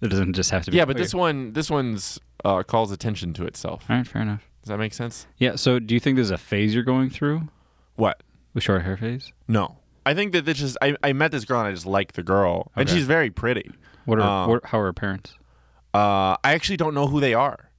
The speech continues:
Speaker 1: But you barked them in.
Speaker 2: I know, but I barked in a lot of people.
Speaker 1: Oh, so you didn't know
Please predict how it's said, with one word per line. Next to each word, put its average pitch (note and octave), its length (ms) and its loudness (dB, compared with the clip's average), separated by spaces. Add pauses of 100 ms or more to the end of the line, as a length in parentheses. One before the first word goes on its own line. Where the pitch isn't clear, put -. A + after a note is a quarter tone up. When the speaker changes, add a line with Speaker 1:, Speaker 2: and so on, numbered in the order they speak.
(120)
Speaker 1:
But B2+ 100 4
you B2+ 80 4
barked B2 280 0
them A2 140 -4
in. A2+ 320 -6
Speaker 2:
I C#3+ 80 4
know, G#3 240 4
but B2+ 100 0
I B2 100 0
barked C#3+ 200 0
in C#3+ 80 -4
a B2+ 80 -2
lot E3+ 160 -2
of - 60 -12
people. - 280 -10 (220)
Speaker 1:
Oh, F3+ 180 4
so C#3 200 -4
you D3+ 80 2
didn't F3 180 0
know D3+ 320 2